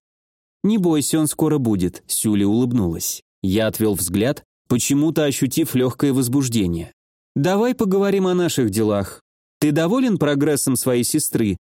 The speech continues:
Она, на удивление, прекрасно подошла нам. Уважает старших, слушает приказы, никогда не спорит.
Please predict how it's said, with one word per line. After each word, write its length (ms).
Она, 340
на 120
удивление, 560
прекрасно 560
подошла 500
нам. 200
Уважает 460
старших, 680
слушает 540
приказы, 640
никогда 500
не 100
спорит. 500